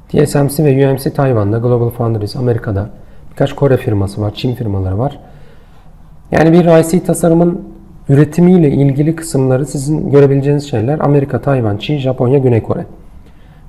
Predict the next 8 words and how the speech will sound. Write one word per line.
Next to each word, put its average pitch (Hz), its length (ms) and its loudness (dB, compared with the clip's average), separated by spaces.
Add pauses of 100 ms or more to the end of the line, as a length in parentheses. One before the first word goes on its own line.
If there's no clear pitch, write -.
Belki 151 360 -2
Hindistan'da 127 560 0
var 123 120 2
mı 120 140 -2
bilmiyorum. 107 460 -2 (560)
Güney 143 260 4
Kore 160 380 0 (600)
mil-, 135 500 2